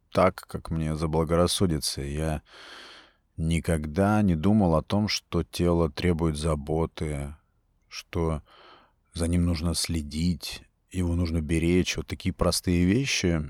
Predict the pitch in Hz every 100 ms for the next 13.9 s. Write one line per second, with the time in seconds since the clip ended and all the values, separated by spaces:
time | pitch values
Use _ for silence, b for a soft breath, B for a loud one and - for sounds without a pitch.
0 | - _ _ - 98 113 90 85 76 78
1 | 90 95 87 78 78 78 78 - 85 78
2 | 92 104 90 80 80 b b b b b
3 | b b b _ 110 104 101 98 87 110
4 | 120 113 95 - 143 151 - - 90 90
5 | 87 - 104 - - 87 85 85 85 -
6 | 123 135 101 - - 90 90 95 - 73
7 | - - 78 - _ _ _ _ - 82
8 | 82 90 80 80 76 76 71 - 78 76
9 | - 76 71 82 78 - - - _ _
10 | _ _ - 90 90 - 82 - 131 139
11 | - 82 78 82 80 80 78 78 _ _
12 | _ b b b b b _ _ _ -
13 | 90 85 - 82 76 92 117 131